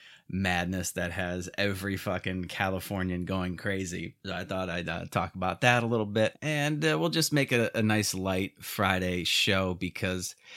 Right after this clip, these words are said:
you know, there, there's been some i-, really interesting stuff going on in the bond market and, uh, the overnight repo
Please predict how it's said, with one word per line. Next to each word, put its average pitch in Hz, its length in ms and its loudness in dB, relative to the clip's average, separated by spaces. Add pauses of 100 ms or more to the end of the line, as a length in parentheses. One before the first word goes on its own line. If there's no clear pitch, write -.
you 127 120 8
know, 131 80 6
there, 127 260 4
there's 120 280 2
been 143 200 4
some 139 260 4
i-, 110 180 0
really 143 260 4
interesting 110 640 2
stuff 98 360 2
going 98 280 2
on 98 180 0
in 95 120 0
the 87 60 -2
bond 92 380 -2
market 104 520 -2 (440)
and, 95 360 0
uh, 87 260 -2
the 90 220 -4
overnight 95 520 -4
repo 104 600 -2